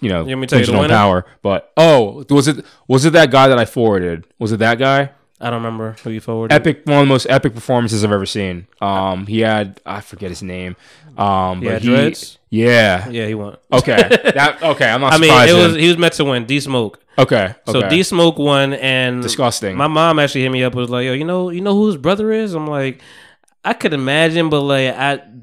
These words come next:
Speaker 2: I'm like, this sounds, like, too easy." 'Cause I, even when I saw him, I was like, "He looks like Sir from,
Speaker 1: Mm-hmm.
Speaker 2: um, from T D E, you know, and Top Dog Entertainment for y'all."
Speaker 1: Mm-hmm.
Speaker 2: And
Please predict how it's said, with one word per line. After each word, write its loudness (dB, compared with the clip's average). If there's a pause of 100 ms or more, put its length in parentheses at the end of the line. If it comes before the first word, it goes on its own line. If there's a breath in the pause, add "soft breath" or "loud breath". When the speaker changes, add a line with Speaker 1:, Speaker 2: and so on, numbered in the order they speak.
(360)
Speaker 2:
I'm -4
like, -4
this -6
sounds, -2
like, -4
too -10
easy." -8
'Cause -4
I, -6
even 0
when 2
I 2
saw 2
him, 2
I -2
was -4
like, -2
"He -6
looks -6
like -6
Sir -6 (380 soft breath)
from, -2
Speaker 1:
Mm-hmm. 0
Speaker 2:
um, -6
from -10
T -6
D -6
E, -4
you -8
know, -8 (420 soft breath)
and -6
Top -4
Dog -4
Entertainment -6
for -12
y'all." -4
Speaker 1:
Mm-hmm. -14
Speaker 2:
And 0